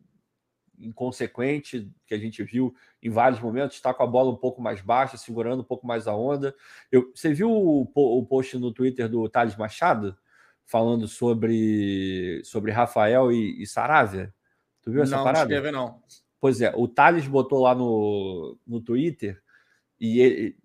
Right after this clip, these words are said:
Speaker 1: ele disse que é informação, que não é achismo, que é, que vem, essa informação vem lá da, do Botafogo e de dentro da, da comissão técnica e tal. Obviamente, o cara, como,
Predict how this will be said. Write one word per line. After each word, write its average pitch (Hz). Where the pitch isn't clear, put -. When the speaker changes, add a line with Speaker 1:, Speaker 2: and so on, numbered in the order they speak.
Speaker 1:
ele 117
disse 135
que 143
é 143
informação, 170
que -
não 120
é 135
achismo, 127
que 107
é, 98
que -
vem, 127
essa 110
informação 123
vem 151
lá 139
da, 156
do 110
Botafogo 131
e 156
de 123
dentro 147
da, 143
da 127
comissão 131
técnica 120
e 104
tal. 135
Obviamente, 123
o 117
cara, 110
como, 107